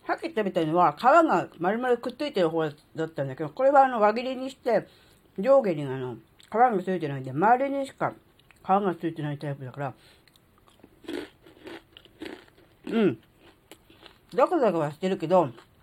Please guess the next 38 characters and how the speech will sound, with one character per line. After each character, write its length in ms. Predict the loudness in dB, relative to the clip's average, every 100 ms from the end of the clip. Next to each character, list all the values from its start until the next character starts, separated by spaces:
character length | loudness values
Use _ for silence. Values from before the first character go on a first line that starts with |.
| -20 _ _
芋 260 | -2 0 0
の 140 | -2
味 200 | 2 6
は 180 | 8 8
あ 20 |
ん 80 | 6
ま 60 |
り 120 | -2 -4
し 80 | -6
な 140 | -2
い 120 | -2
し、 280 | -2 -4 -4 _ _ _ _ -8
何 260 | -4 -2
よ 100 | -2
り 140 | -2 -4
も、 260 | -4 -4 -10 _ _ _ _ _ _ _ _ _ _ _ _ _ _ -20 -20 -20 -20 -20 -20 _ -20 _ -20 -20 -20 -20 -20 -20 -20 -20 _ _ _ -20 _ _ -14 -2
油、 500 | -2 2 2 0 -2 -10 -20 -20 -20 -6
油 140 | -2
っ 20 | -2
ぽ-、 140 | -2 -4
油 180 | -2 -2
っ 80 |
ぽ 140 | -2 -4
い。 40 | -4 -14 -20 -20 -20 -20 -20 -20 -20 -20 -20 -8
な 120 | -6
ん 60 | 0
だ 80 | 0
ろ 140 | -2 -10 -20 -20 -20 -8
う。 40 |
あ 20 | -6
の、 200 | -6 -8 -16 -20 -20 -20 -20 -20
凍 200 | 0 4
ら 120 | 4 4
し 60 |
た 160 | 2 0
方 260 | 2 2
の 140 | 0 0
が 260 | 0 0